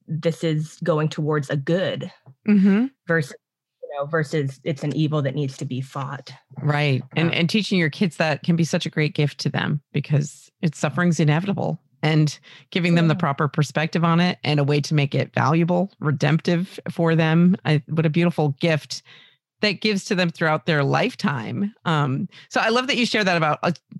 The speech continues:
Speaker 2: teaching your kids about offering up and making sacrifices year round. Are, are there other ways that you might recommend, other fruitful things that you can do inside of your daily routine, maybe that other people haven't really thought of or haven't considered taking on, that can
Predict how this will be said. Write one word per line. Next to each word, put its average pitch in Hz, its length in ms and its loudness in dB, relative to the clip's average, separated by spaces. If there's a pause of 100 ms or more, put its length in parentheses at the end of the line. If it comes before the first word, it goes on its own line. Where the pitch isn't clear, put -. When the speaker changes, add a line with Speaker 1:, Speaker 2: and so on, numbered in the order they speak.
Speaker 2:
teaching 196 280 0
your 180 120 2
kids 170 260 0
about 151 340 0
offering 147 480 4
up 143 260 2
and 131 120 4
making 127 300 2
sacrifices 139 920 0
year 147 240 4
round. 147 580 2 (400)
Are, 233 200 0
are 254 60 0
there 285 200 0
other 311 160 2 (140)
ways 202 400 0
that - 100 0
you 208 80 2
might 180 180 2
recommend, 160 460 0
other 170 260 0 (400)
fruitful 294 380 -2
things 190 300 0
that - 120 -2
you 170 80 -6
can 175 180 4
do 175 180 2
inside 165 320 2
of 156 60 0
your 156 100 2
daily 156 260 2
routine, 151 400 2
maybe 190 220 2
that 220 120 2
other 170 140 2
people 160 260 0
haven't 160 260 0
really 139 200 0
thought 226 300 2
of 220 180 0
or 151 60 2
haven't 151 300 -2
considered 160 380 -2
taking 151 320 0
on, 143 300 2 (320)
that 202 140 0
can 220 200 0